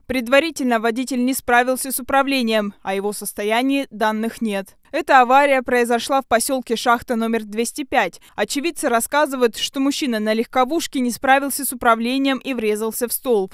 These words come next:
Сам не пострадал, а вот в поселке несколько часов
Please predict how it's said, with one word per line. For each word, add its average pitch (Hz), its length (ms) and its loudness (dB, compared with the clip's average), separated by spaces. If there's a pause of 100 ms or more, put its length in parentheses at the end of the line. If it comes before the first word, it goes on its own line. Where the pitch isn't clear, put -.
(120)
Сам 330 320 -2
не 330 80 -6
пострадал, 269 800 0
а 196 100 -12
вот 202 140 -8
в - 60 -20
поселке 247 500 -4
несколько 262 500 -4
часов 262 420 -2